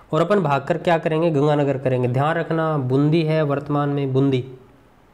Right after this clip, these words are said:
चावल का सर्वाधिक क्षेत्रफल उत्पादन बूंदी। अब देखिए <clears throat> चावल की तीन किस्में हैं, उनसे भी प्रश्न आ जाता है, एक तो है अमन, एक है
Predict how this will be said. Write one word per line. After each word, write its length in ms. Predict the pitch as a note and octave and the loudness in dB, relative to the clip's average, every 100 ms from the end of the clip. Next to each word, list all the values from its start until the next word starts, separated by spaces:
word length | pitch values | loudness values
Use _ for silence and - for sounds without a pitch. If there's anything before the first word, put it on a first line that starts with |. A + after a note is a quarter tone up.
| _ _ _ _ - - - - - | _ _ _ _ -20 -20 -20 -20 -2
चावल 240 | D3 E3 | 0 2
का 140 | E3+ D#3+ | 0 -2
सर्वाधिक 460 | E3 E3 D#3 D#3+ | 0 0 0 -2
क्षेत्रफल 480 | - E3 F3+ E3+ F#3 | -4 -4 -2 -2 -2
उत्पादन 480 | D#3 D3+ D3+ D3+ E3+ | -2 -4 -2 0 0
बूंदी। 400 | C#3+ C3+ B2 - - - - - - | 2 2 0 -2 -14 -20 -20 -20 -8
अब 80 | D#3+ | 0
देखिए 560 | F3+ G#3 A3+ A3+ - - - | 0 2 2 0 -4 -12 -2
<clears throat> 280 | G#3 - - - - - - - | 0 0 -2 -8 -16 -20 -20 -6
चावल 220 | - G3 G#3 | 2 4 4
की 100 | G#3+ | 0
तीन 260 | G3+ G3+ | 0 0
किस्में 340 | G3+ G#3+ G3+ D#3+ | 0 -2 0 0
हैं, 200 | C3+ B2 - - - - - - - | -2 -6 -12 -20 -20 -20 -20 -20 0
उनसे 280 | G3 G#3+ G#3+ | 2 2 2
भी 100 | G3+ | 0
प्रश्न 340 | G3 F#3+ F#3+ | 0 0 0
आ 100 | F3 | 0
जाता 240 | E3 E3 F3 | 0 0 2
है, 100 | F3 | 2
एक 180 | F3 | 0
तो 60 | F3 | -2
है 80 | D#3+ | 0
अमन, 320 | D#3 E3+ F#3 F#3 - | 0 0 -2 -6 -4
एक 200 | D#3+ E3 | -2 0
है 120 | E3+ | 0